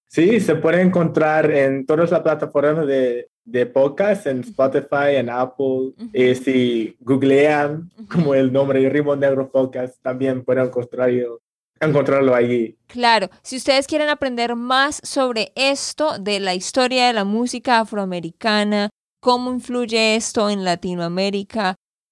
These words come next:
Speaker 2: toda la historia detrás de esto, que es muy interesante, vayan a buscar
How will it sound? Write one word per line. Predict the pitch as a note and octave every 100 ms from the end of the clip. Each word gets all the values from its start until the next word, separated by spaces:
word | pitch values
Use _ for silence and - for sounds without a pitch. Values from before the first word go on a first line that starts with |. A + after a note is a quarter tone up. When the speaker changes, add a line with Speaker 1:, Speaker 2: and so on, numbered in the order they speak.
| -
Speaker 2:
toda | B3 C4
la | C4+ A#3+
historia | - - A#3 A#3 A#3+
detrás | A3+ G#3+ G#3 G3
de | A3+ A#3+ B3+
esto, | B3 - C#4+
que | - G#3+
es | F#3+ F#3
muy | A3+
interesante, | B3+ B3+ A3 A3 A3+ A#3+ -
vayan | - G#3 G#3 G#3+ G#3+
a |
buscar | G#3 G3+ A3+ G#3+